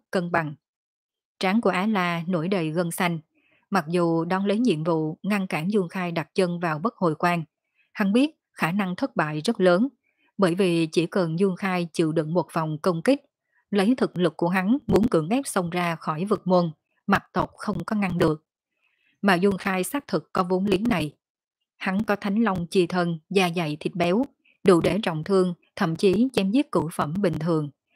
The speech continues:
Căn bản không có khả năng tạo thành tổn thương trí mạng đối với hắn. Nhiều lắm là để hắn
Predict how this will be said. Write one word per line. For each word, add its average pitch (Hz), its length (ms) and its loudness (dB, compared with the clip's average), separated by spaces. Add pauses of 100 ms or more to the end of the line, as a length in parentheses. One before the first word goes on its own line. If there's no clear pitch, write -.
(280)
Căn 214 160 2
bản 175 280 2
không 190 220 0
có 233 100 2
khả 165 200 -2
năng 185 240 -2
tạo 156 200 -4
thành 160 260 -2
tổn 160 220 0
thương 190 280 2
trí 196 200 2
mạng 156 320 0
đối 170 140 2
với 190 100 2
hắn. 190 280 0 (520)
Nhiều 175 200 6
lắm 185 400 0
là 175 200 4
để 156 160 0
hắn 190 280 0